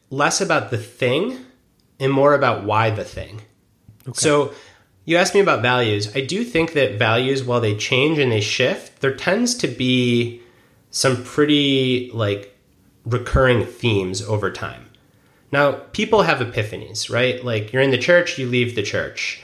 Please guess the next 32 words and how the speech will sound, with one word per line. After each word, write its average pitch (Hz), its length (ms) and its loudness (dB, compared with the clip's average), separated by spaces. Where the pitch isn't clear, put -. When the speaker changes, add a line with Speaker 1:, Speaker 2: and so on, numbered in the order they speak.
Speaker 1:
Um, 107 300 0
you 107 100 0
come 147 180 0
out 139 100 4
of 123 60 2
the 120 60 -2
closet. 95 460 0
Like, 101 180 -6
things 165 360 0
can 151 180 -4
happen 117 500 0
that 110 180 -4
totally 143 440 4
blow 110 520 4
up 110 400 0
the 113 120 -2
values 110 500 2
that 110 140 -4
you 107 140 -6
thought 110 320 0
that 104 80 -2
you 98 160 -4
had 104 240 0
or 101 100 2
the 101 100 -2
values 101 400 0
that 101 80 -4
you 95 140 -8
portray 101 440 -4
to 101 80 -2
the 82 80 -10
world. 101 480 -2